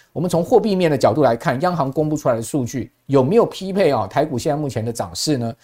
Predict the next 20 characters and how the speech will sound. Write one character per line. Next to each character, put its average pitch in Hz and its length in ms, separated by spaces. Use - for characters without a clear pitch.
哦， 117 140
这 202 120
个 180 120
一 208 260
月， 196 420
呃， 139 140
的 139 200
N 156 100
one 170 240
B 170 180
跟 165 180
N 139 180
two， 175 100
我 127 60
们 131 100
一 160 40
般 170 140
讲 120 200
这 143 80
个， 135 180